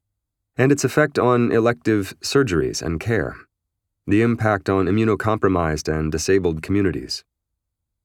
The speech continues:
The vast majority of concerned and cautious covid individuals are not hysterical shut-ins who love lockdowns. They are individuals who tend to view their individual decisions through a collective lens.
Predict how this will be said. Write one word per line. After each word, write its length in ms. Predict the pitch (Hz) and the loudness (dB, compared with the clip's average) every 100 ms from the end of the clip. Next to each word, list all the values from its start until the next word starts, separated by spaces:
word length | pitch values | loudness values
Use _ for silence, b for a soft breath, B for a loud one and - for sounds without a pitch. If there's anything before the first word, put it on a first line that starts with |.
| _ | _
The 100 | - | 0
vast 260 | 117 175 196 | 2 2 2
majority 440 | 156 120 151 151 | 2 4 4 4
of 100 | 113 | 2
concerned 460 | - 101 - 131 120 | 0 -2 0 2 2
and 120 | 95 | 0
cautious 380 | 113 113 117 90 | 2 0 -2 -8
covid 340 | - 113 101 | 0 2 2
individuals 600 | 92 92 95 95 85 80 | 2 2 0 2 0 0
are 80 | 82 | -2
not 260 | 85 117 101 | -2 -2 -2
hysterical 560 | 95 - 85 82 82 | -4 -2 -2 0 -4
shut-ins 460 | 78 104 101 85 80 | -2 -2 0 -2 -4
who 100 | 82 | -2
love 240 | 82 85 | -2 0
lockdowns. 680 | 85 101 101 95 73 - - | 0 0 0 -4 -6 -8 -8
They 100 | 78 | -4
are 160 | 80 80 | -2 -2
individuals 680 | 92 92 92 92 90 90 - | -2 0 0 2 2 0 -2
who 80 | |
tend 260 | 80 98 98 | -6 -2 -2
to 80 | 87 | -2
view 200 | 85 92 | 0 0
their 200 | 85 85 | 0 0
individual 600 | 87 85 82 85 85 85 | -2 -2 -2 0 -2 -2
decisions 640 | 80 78 113 95 90 95 | -4 -4 -2 -2 -2 -2
through 280 | - 85 80 | -2 -2 -2
a 40 | |
collective 540 | 80 87 87 85 85 80 | -2 -2 -2 -2 -4 -2
lens. 480 | 113 101 60 - | 0 -2 -4 -12